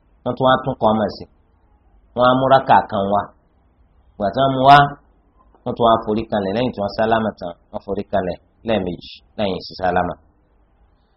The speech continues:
Ìgbà wá yìí, Imam Ahmad rahimahullah, àwọn ni wọ́n gbé jáde. Ọ̀nà tó sì gbà wá, ó gún régé. Bẹ́ẹ̀ náà ni, Ànábì tún kí Asri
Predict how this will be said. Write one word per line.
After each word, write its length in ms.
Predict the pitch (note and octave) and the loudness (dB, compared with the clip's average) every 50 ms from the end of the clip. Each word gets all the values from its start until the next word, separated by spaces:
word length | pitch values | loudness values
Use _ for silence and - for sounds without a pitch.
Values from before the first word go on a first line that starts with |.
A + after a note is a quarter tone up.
| _ _ _ _ _ _ _ _ _ _ _ _ _ _ _ _ _ - | _ _ _ _ _ _ _ _ _ _ _ _ _ _ _ _ _ -2
Ìgbà 240 | C#3+ C#3 B2+ D3+ D3+ | 0 6 10 12 12
wá 180 | D#3 F3 F#3+ F#3+ | 12 12 12 12
yìí, 220 | F3+ D3 B2+ B2 B2+ C3 - - - - - - _ _ _ _ _ | 10 10 6 4 2 -2 -6 -12 -18 -20 -20 -20 _ _ _ _ _
Imam 240 | A2+ B2 D3+ E3 D#3+ D#3 | 0 4 6 6 8 8
Ahmad 340 | D3+ D#3 C#3 D3+ C#3 C3 A2+ | 6 6 4 4 2 2 2
rahimahullah, 720 | A#2+ B2+ B2 B2 C#3 C#3 C3 A#2+ A2+ A2+ A#2 B2 C3+ C#3 D3 D3 C#3+ - - - _ _ _ _ - - _ _ _ _ - _ _ - _ _ _ | 2 2 2 2 2 2 2 2 0 0 4 6 8 8 8 6 4 -2 -12 -20 _ _ _ _ -20 -20 _ _ _ _ -20 _ _ -20 _ _ _
àwọn 120 | - A2 A#2 | 2 2 4
ni 80 | B2 | 4
wọ́n 140 | C3 C3 B2+ | 4 2 2
gbé 120 | A2 B2 A#2 | 2 0 4
jáde. 340 | A2+ C#3 C3+ C3 A#2 A2+ G#2 - - - _ _ _ _ _ _ _ _ - - - _ _ _ _ _ _ _ _ _ _ _ _ | 6 6 8 8 6 2 -2 -4 -8 -16 _ _ _ _ _ _ _ _ -20 -20 -20 _ _ _ _ _ _ _ _ _ _ _ _
Ọ̀nà 160 | G#2+ A2 G#2+ G#2+ | -2 0 0 0
tó 140 | G#2 - | 0 0
sì 160 | C3+ C3 C#3 C3+ | -2 -2 -2 -2
gbà 180 | A2+ G#2+ G2+ G2+ | 2 4 4 6
wá, 180 | G2 G2 G2 G2+ G2 - | 6 4 2 2 -2 -4
ó 120 | - - | -6 -6
gún 240 | A2 F#2+ F2+ G#2+ G#2+ | -6 -4 -2 -2 0
régé. 260 | G#2 G#2 G2 G2+ G#2 G2+ - - _ _ _ _ _ _ _ _ - _ _ _ _ _ _ _ _ _ _ _ _ _ - - - - _ _ - - - - _ _ _ _ _ _ - _ - | 0 0 0 0 -2 -4 -4 -10 _ _ _ _ _ _ _ _ -20 _ _ _ _ _ _ _ _ _ _ _ _ _ -20 -20 -20 -20 _ _ -20 -20 -20 -20 _ _ _ _ _ _ -20 _ 4
Bẹ́ẹ̀ 200 | D#3+ F#3+ G#3 G3 | 8 10 10 12
náà 160 | F#3+ F#3+ F3+ | 12 10 8
ni, 140 | E3+ E3 D#3 D#3 D3+ D3+ - | 8 6 4 2 0 -2 -4
Ànábì 320 | - - C3+ E3+ F3+ E3 | -2 2 2 4 4 4
tún 160 | C#3+ - D3+ - | 2 0 -2 2
kí 100 | - E3 | 4 6
Asri 420 | D3+ C#3 D#3+ D#3+ - - D3 A#2+ | 6 8 6 6 4 0 -4 -4